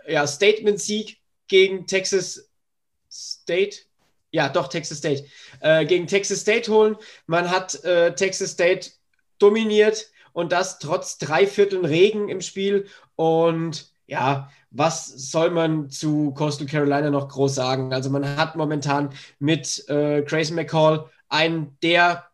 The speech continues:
besten Quarterbacks, jungen Quarterbacks im, äh, Group of Five Bereich. Da müssen wir gar nicht drüber reden. Der super Pässe spielt, der aber auch zu Fuß gefährlich ist. Hat dann mit Senior C J Marable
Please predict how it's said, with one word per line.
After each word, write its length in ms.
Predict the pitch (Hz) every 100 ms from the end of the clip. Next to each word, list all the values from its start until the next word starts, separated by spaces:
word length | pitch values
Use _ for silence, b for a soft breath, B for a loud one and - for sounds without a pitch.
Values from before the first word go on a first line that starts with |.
| -
besten 580 | 170 165 - 170 165 143
Quarterbacks, 720 | - 147 170 151 156 156 -
jungen 380 | 160 196 214 202
Quarterbacks 800 | 156 160 170 151 160 156 - - b b -
im, 420 | 156 156 151 143
äh, 540 | - 147 143 143 139 135 _ - 151
Group 280 | 139 202 196
of 120 | 160
Five 280 | 160 180 180
Bereich. 440 | 165 165 175 - b b -
Da 260 | 147 147 147
müssen 280 | 165 165
wir 100 | 165
gar 160 | 151 147
nicht 180 | 170 -
drüber 260 | 160 156
reden. 340 | 156 160 165 160 B B -
Der 280 | 160 160 -
super 380 | 143 214 214 196
Pässe 280 | 190 196 196
spielt, 460 | - 190 185 180
der 100 | 170
aber 160 | 160 156
auch 140 | 156
zu 140 | 156 156
Fuß 280 | 151 226 -
gefährlich 500 | 196 175 175 170 -
ist. 380 | 170 - - _ _ _ _ _ - -
Hat 280 | - 165 -
dann 260 | 170 185 180 B B
mit 200 | 170 175
Senior 400 | 226 220 208 196
C 180 | 185 208
J 240 | 202 185
Marable 500 | 180 196 190 180 180